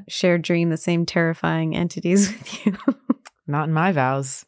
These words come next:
Speaker 1: It's actually very scary, and she should tell it on the podcast one time.
Speaker 2: She should. Well, that's really interesting. And actually, if anyone happens to be a shared dreams expert, please reach out to us.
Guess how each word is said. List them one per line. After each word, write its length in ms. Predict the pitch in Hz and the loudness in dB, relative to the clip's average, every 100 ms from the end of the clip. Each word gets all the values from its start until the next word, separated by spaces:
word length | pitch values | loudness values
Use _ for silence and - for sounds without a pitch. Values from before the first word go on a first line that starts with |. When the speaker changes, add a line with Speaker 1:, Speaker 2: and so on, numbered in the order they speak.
| _ - | _ 0
Speaker 1:
It's 160 | 220 | 2
actually 320 | 220 214 277 | 2 4 2
very 240 | 202 196 202 | 4 4 4
scary, 480 | - 196 185 190 165 | 2 2 2 2 0
and 120 | 175 | -2
she 140 | - | -4
should 160 | 165 165 | -6 -4
tell 200 | 175 165 | -2 0
it 60 | |
on 80 | 165 | -2
the 60 | 160 | -4
podcast 680 | 156 151 - 147 165 - - _ | -4 -4 -4 -6 -6 -10 -14 _
one 180 | 170 156 | -10 -8
time. 340 | 175 165 170 - | -6 -6 -6 -10
Speaker 2:
She 220 | - 202 | -8 -6
should. 500 | - 269 320 165 143 _ _ _ | -4 -2 -2 -4 -6 _ _ _
Well, 200 | 165 180 | 0 2
that's 340 | 170 185 - | 4 2 0
really 320 | 208 196 202 165 | -2 2 2 2
interesting. 560 | 160 185 - 143 131 | 0 -4 -2 -2 0
And 140 | 139 - | -2 -2
actually, 380 | 147 156 190 180 | -2 0 0 0
if 80 | |
anyone 340 | 143 151 185 202 | 0 0 2 2
happens 460 | 147 135 151 147 | 0 -2 -2 -4
to 120 | - 135 | -4 -2
be 300 | 135 135 156 - - - _ - | -2 -2 -6 -14 -20 -20 _ -4
a 260 | 156 143 131 | 0 0 -2
shared 440 | - - 156 170 | -2 0 2 2
dreams 540 | 143 131 131 170 196 - | -2 -2 0 2 0 0
expert, 460 | 214 214 247 240 - _ _ | -2 0 0 0 -2 _ _
please 260 | - 320 214 | -2 0 2
reach 160 | 180 | 2
out 160 | 123 123 | 0 0
to 100 | 160 | 0
us. 300 | 190 208 | 0 -2